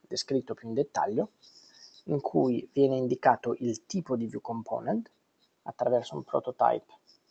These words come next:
che indica il fatto che si tratta di una lista, e poi al suo interno vengono aggiunti due elementi, questi due box bianchi, che sono i cosiddetti view component parts. Sono parti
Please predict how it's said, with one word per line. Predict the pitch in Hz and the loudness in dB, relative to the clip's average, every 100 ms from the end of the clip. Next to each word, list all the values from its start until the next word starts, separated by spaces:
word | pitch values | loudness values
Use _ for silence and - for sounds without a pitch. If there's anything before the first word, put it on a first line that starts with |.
| _ _ _ - - _ | _ _ _ -20 -20 _
che | - | -6
indica | 120 120 117 - | -4 -4 -4 -4
il | 208 | 0
fatto | 127 - 123 | 2 2 0
che | - | -8
si | - | -10
tratta | 160 123 - | 0 0 2
di | - | -6
una | 107 107 | -4 -4
lista, | 113 - - 214 208 _ _ _ _ _ _ _ _ _ _ _ _ _ _ _ _ _ _ - | -4 -4 0 -2 -2 _ _ _ _ _ _ _ _ _ _ _ _ _ _ _ _ _ _ -2
e | 156 | 0
poi | - 170 131 220 - - | 8 10 10 8 2 -8
al | 107 | -6
suo | - 185 | 2 2
interno | 233 120 98 127 185 | 4 4 4 4 4
vengono | 135 147 | 4 6
aggiunti | 170 165 160 156 208 | 6 4 0 2 4
due | 147 | 6
elementi, | 127 160 135 120 113 220 226 | 6 6 4 -2 -4 -4 -4
questi | - - | -10 -8
due | 120 117 | 0 2
box | 92 - - | 4 2 0
bianchi, | 123 98 110 - 220 - _ _ | 0 0 -2 -8 -8 -8 _ _
che | - 208 | -2 2
sono | 165 139 135 _ | 4 4 2 _
i | |
cosiddetti | - 156 240 135 - 147 | 0 2 4 2 2 -2
view | 143 139 | 0 2
component | 180 175 127 127 131 | 2 2 0 -2 -2
parts. | 123 98 - - - - _ _ | 0 0 -2 -10 -14 -14 _ _
Sono | - 156 135 - - | -2 2 2 0 0
parti | 156 147 - - - | 4 4 0 -10 -12